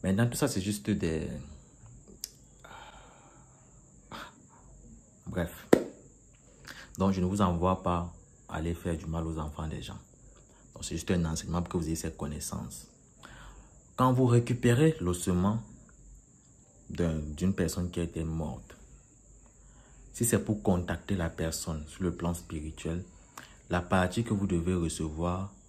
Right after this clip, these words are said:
c'est son crâne. Si ce n'est pas le crâne, ça doit être quel-, une, quelque chose qui provient de son crâne. Il faut que ce soit quelque chose qui provient de sa tête, en fait.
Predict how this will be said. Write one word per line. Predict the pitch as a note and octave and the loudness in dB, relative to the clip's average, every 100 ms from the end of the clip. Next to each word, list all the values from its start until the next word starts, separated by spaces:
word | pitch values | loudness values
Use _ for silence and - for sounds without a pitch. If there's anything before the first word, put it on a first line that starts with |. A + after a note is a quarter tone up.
| - - - | -20 -20 -12
c'est | - D2+ D2 | -8 -8 -8
son | - D2+ | -8 -6
crâne. | D2+ - F2 D2+ C2 - - - - - - - - - - - | -6 -4 -2 -2 -6 -14 -20 -20 -20 -20 -20 -20 -20 -20 -20 -6
Si | A2+ | 0
ce | G2 | 4
n'est | F#2+ | 4
pas | G2 | 2
le | F2+ | 0
crâne, | D#2 - F#2 | 0 -2 -2
ça | G2 | 0
doit | E2+ G2 | 0 2
être | G2 | 0
quel-, | - F#2+ - | 0 -2 2
une, | G2+ G2+ | 2 2
quelque | G2+ F#2+ | 0 0
chose | E2+ F2+ | 0 -2
qui | - | -2
provient | - - E2 D#2 F#2 G#2 - - - - - | -6 -2 -2 0 0 -2 -6 -18 -20 -20 -14
de | - | -12
son | - D#2 | -8 -8
crâne. | - - D#2+ D2+ - - - - - - - - - - - - - - - - - - | -8 -8 -8 -8 -14 -20 -20 -20 -20 -20 -20 -20 -20 -20 -20 -20 -20 -20 -20 -20 -20 -10
Il | F2+ | -4
faut | |
que | F2 | -4
ce | F2+ | -4
soit | F#2 | -4
quelque | E2+ | -4
chose | E2 F2 | -4 -6
qui | E2+ | -8
provient | - D#2 E2+ | -8 -6 -6
de | |
sa | E2 G2+ | -6 -10
tête, | - G#2 G2+ | -6 -4 -4
en | F#2+ | -8
fait. | - | -10